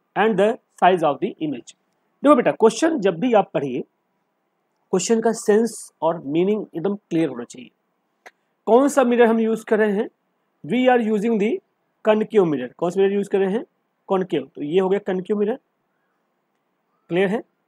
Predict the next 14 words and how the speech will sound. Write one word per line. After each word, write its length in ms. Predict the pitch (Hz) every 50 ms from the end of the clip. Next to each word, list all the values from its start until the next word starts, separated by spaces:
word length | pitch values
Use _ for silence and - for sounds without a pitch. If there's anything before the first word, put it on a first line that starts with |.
| _ _ _ _ _ _ _ _ _ _ _ _ _ _ _ _ _ - -
और 60 | 208 233
आपको 140 | 247 233
मालूम 240 | 247 262 269 302 277
है 200 | 214 220 262 - -
इस 120 | 233 - - -
कॉनकेव 380 | 214 208 208 208 - 269 269
मिरर, 300 | 247 220 185 185 208 - - _ _ _ _ _ _ _ _ _ _ _ _ _ _ _ _ _ -
this 140 | 185 196 - 240
one 100 | 226 233
is 100 | 226 190
your 100 | 220 220 220 220 - 151 151
radius 240 | 180 175 196 196 -
of 80 | 202 185 -
curvature, 360 | 196 170 180 175 - - 233